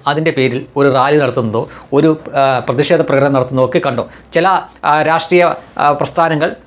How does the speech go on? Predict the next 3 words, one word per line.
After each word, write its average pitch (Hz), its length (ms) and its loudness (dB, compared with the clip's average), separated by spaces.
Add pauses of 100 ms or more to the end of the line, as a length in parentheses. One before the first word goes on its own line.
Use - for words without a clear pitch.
(160)
പ്രസ്താവനകളായിട്ടൊക്കെ 233 1000 2
നടത്തുന്നതും 196 600 -2 (140)
ചില 185 260 4